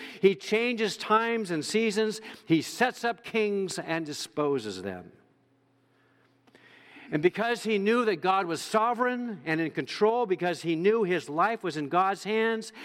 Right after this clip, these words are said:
Daniel stood courageously before the king to offer his interpretation. Can you imagine standing there before that crazy, cranky king with his life on the line,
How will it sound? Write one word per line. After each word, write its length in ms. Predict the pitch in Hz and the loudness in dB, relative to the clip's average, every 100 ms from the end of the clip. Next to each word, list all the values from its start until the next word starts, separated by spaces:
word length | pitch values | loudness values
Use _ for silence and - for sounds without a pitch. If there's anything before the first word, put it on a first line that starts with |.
| - 160 - | -14 -6 4
Daniel 500 | 208 240 233 226 202 | 6 6 0 0 0
stood 320 | - 180 156 | -2 -4 -2
courageously 800 | - 156 160 233 247 233 214 202 | -2 2 2 2 0 -2 2 2
before 400 | 190 170 175 165 | 2 0 0 2
the 100 | 147 | 0
king 380 | - 180 175 165 | -2 -2 -2 -4
to 180 | 135 | -4
offer 340 | 127 139 135 131 | 0 0 0 -2
his 140 | 117 | -2
interpretation. 840 | 117 107 113 107 - 107 98 82 85 - _ _ _ _ - - - - - | -4 -8 -8 -6 -4 -4 -6 -10 -16 -20 _ _ _ _ -20 -20 -20 -20 -18
Can 160 | - 202 | 0 2
you 140 | 233 | 4
imagine 600 | 233 220 240 254 240 233 | 2 0 -2 0 0 -2
standing 680 | 214 - 233 240 240 233 226 | -4 -2 0 2 2 0 2
there 360 | 185 196 196 190 | 2 2 2 0
before 380 | 151 143 180 165 | -4 -4 -2 0
that 200 | 135 123 | -2 -6
crazy, 540 | - 226 240 202 220 | 0 2 2 0 -2
cranky 560 | 208 - 202 240 240 240 | -4 -2 0 0 -2 -4
king 560 | - 214 165 160 202 - - - - _ _ _ _ _ - | 0 0 2 0 -4 -8 -20 -20 -20 _ _ _ _ _ -2
with 140 | 151 | 0
his 180 | 165 160 | 2 0
life 380 | 160 202 254 247 | 2 2 2 0
on 260 | 233 220 208 | 0 2 2
the 80 | |
line, 720 | 190 247 226 170 156 226 254 | 2 2 0 0 0 -2 -4